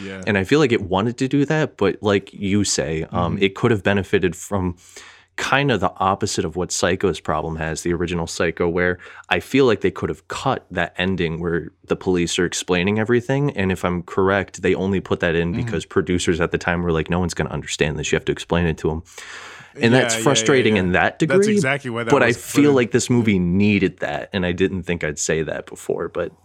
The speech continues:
Speaker 2: that would have helped it a lot. Just, like, some
Speaker 1: That's
Speaker 2: clarification.
Speaker 1: interesting. I, I didn't, I didn't expect that from either of you guys. So that's a pretty interesting approach that, like, that you both have that same, like, in-,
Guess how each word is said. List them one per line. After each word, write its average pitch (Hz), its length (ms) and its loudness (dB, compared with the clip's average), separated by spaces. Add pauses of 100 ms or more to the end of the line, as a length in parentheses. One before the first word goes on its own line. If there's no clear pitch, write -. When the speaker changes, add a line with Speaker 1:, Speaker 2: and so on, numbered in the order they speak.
Speaker 2:
that 82 220 0
would 85 160 0
have 76 100 -6
helped - 280 -4
it 67 60 -10
a 71 80 -6
lot. 65 280 -4
Just, - 220 2
like, 95 140 2
some 131 460 2
Speaker 1:
That's 131 120 -2
Speaker 2:
clarification. 196 500 2
Speaker 1:
interesting. 165 380 2
I, 165 280 -2 (1300)
I 143 100 2
didn't, 165 500 -2
I 139 180 0
didn't 151 460 -2
expect 135 500 -4
that 131 180 0
from 123 400 -8
either 135 420 -2
of 117 60 -6
you 120 120 -6
guys. 120 240 -2
So 120 100 -6
that's 131 200 -2
a 147 80 -2
pretty 139 520 -2
interesting 131 560 -4
approach 123 420 -4
that, 131 180 -2
like, 123 260 -2 (640)
that 127 180 0
you 127 160 -2
both 123 240 0
have 120 240 -2
that 117 240 -2
same, 117 420 -2
like, 110 400 -8 (180)
in-, 110 240 -14